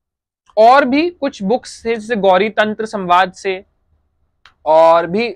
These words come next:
कुछ बुक्स से लिए गए हैं चीजें। इसी बुक में सबसे फेमस वाला सिद्ध कुंजिका स्तोत्र भी है और दुर्गा कवच भी है और बहुत सारी चीजें हैं।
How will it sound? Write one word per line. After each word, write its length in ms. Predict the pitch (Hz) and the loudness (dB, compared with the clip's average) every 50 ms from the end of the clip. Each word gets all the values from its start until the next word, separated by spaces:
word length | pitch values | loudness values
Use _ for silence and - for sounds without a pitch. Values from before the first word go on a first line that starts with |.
| _ _ - | _ _ -8
कुछ 160 | 214 214 214 | -8 -6 -4
बुक्स 240 | 190 196 214 214 - - - - | 0 -2 -2 -2 -2 -16 -10 -4
से 120 | 226 220 240 240 254 _ _ _ _ - | -4 -2 -2 -4 -8 _ _ _ _ -10
लिए 280 | 170 170 190 202 208 202 | -6 -2 0 0 0 0
गए 200 | 190 196 196 196 | 0 -2 -4 -4
हैं 140 | 190 196 196 | -6 -10 -12
चीजें। 300 | 190 196 185 170 180 180 _ _ _ _ _ _ _ _ _ _ _ _ _ _ - | -12 -12 -14 -14 -16 -20 _ _ _ _ _ _ _ _ _ _ _ _ _ _ -6
इसी 240 | 233 233 - 311 311 | -4 -2 0 0 2
बुक 220 | 262 294 285 294 269 | 2 0 -2 -2 -2
में 180 | 269 277 285 294 | -2 -2 -2 0
सबसे 380 | 294 285 262 _ - - 285 | -2 -4 -6 _ -4 -4 -4
फेमस 400 | 277 - 247 240 247 254 240 - | -2 -2 -4 -2 -2 -4 -4 0
वाला 200 | 247 233 233 240 | 0 0 0 0
सिद्ध 280 | 240 - 262 220 208 208 | -2 -2 -4 -4 -4 -4
कुंजिका 400 | - 240 220 208 226 226 233 220 | -4 -4 -4 -4 -4 -2 -4 -4
स्तोत्र 460 | - - 220 214 208 214 - 226 233 | -4 -2 -2 -2 -2 -2 -4 -6 -4
भी 180 | 214 233 220 220 | -4 -4 -6 -6
है 180 | 214 202 202 _ _ _ _ _ _ _ _ _ _ _ _ _ _ - | -8 -10 -12 _ _ _ _ _ _ _ _ _ _ _ _ _ _ 0
और 460 | 185 185 185 190 190 190 190 190 - _ 175 | 2 4 6 6 6 4 2 0 -4 _ -12
दुर्गा 340 | 185 170 190 196 202 233 226 | -6 -4 -2 0 2 0 0
कवच 420 | 220 - 214 220 226 226 - - | 0 0 0 0 0 -2 -4 -10
भी 160 | 202 226 233 220 | -8 -8 -6 -6
है 220 | 220 208 196 - _ _ - | -4 -6 -6 -6 _ _ -6
और 120 | 175 180 | -4 -4
बहुत 320 | 175 175 175 185 185 _ - | -4 -6 -8 -10 -12 _ -8
सारी 180 | 170 156 156 | -8 -8 -8
चीजें 300 | 143 - 139 131 131 131 | -10 -12 -14 -14 -14 -20
हैं। 140 | 131 127 | -20 -20